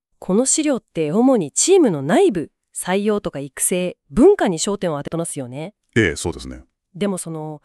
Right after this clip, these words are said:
Speaker 1: 変化の激しい市場とか、競合の動きみたいな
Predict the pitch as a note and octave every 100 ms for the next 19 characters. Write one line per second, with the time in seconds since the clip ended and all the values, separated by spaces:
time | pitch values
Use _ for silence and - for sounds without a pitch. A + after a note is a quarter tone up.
0 | _ _ _ A3+ E4+ C#4+ F3+ - F3 G3+
1 | - G#3 - D3 D#3 D#3+ - F3 - D3+
2 | D3 B2 _ _ _ - G#3 B3 D4+ D#4+
3 | E4 E4 D4 D4+ E4 C#4+ - C#3+ B2